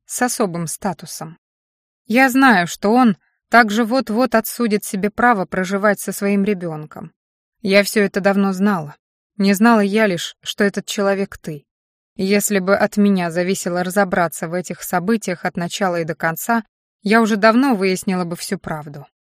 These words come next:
Алексей как будто бы не заинтересован в этой правде. А значит, он или уже знает, но ему выгоднее все скрывать,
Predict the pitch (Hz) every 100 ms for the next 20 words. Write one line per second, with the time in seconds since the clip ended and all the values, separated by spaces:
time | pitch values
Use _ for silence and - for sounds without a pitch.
0 | _ _ - 214 233 - - 277 - 220
1 | 202 254 - 202 220 220 233 214 208 214
2 | 208 - 254 180 165 160 165 175 156 151
3 | 151 - _ _ - 202 202 302 - 214
4 | - 254 214 - 226 208 208 226 294 190
5 | 175 160 147 - - _ - 190 180 196
6 | 185 185 175 175 180 175 - 180 - -
7 | 185 247 240